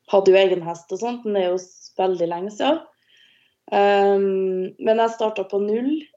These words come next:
både i forhold til fysikk. Eh, jeg er ikke, ikke overvektig, men jeg har noen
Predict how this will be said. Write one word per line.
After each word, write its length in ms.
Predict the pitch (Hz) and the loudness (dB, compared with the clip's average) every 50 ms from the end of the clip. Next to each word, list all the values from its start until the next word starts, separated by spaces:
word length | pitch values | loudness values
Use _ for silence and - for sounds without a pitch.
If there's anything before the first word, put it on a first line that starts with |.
| _ _ _ _ _ _ - | _ _ _ _ _ _ -8
både 320 | 202 208 220 202 190 196 | -2 0 0 2 2 0
i 40 | 196 | 0
forhold 360 | - 220 214 190 180 175 175 _ - | 0 -4 -2 -2 -2 -4 -6 _ -2
til 680 | 196 196 196 190 190 190 190 185 185 185 185 185 185 185 - - | 0 0 2 0 0 0 0 0 -2 -2 -4 -4 -6 -8 -8 -10
fysikk. 560 | 214 208 202 - - - - _ _ - - - - - - - | -10 -10 -10 -8 -10 -10 -10 _ _ -20 -20 -20 -20 -20 -8 -4
Eh, 800 | - 240 233 233 233 226 226 226 220 220 220 220 220 220 220 220 _ _ _ _ _ - | -2 -2 0 0 0 0 0 0 0 2 2 0 0 -2 -4 -6 _ _ _ _ _ 0
jeg 160 | - 208 208 | 2 4 4
er 60 | 196 | 4
ikke, 220 | 202 202 214 214 220 220 220 214 214 214 214 208 208 208 208 | 4 2 0 2 2 2 2 2 2 0 0 -2 -4 -8 -12
ikke 320 | 208 _ _ _ 226 214 220 233 | -20 _ _ _ -6 -4 -2 -2
overvektig, 680 | 226 208 180 170 160 165 165 - - _ - 226 233 247 | -2 -2 -4 -4 -8 -8 -12 -14 -20 _ -6 -4 -4 -4
men 160 | 247 233 220 | -4 -4 -2
jeg 140 | 220 214 208 | -4 -2 -2
har 120 | 208 202 202 | -2 -2 -2
noen 180 | 202 202 202 208 | -2 -2 -4 -4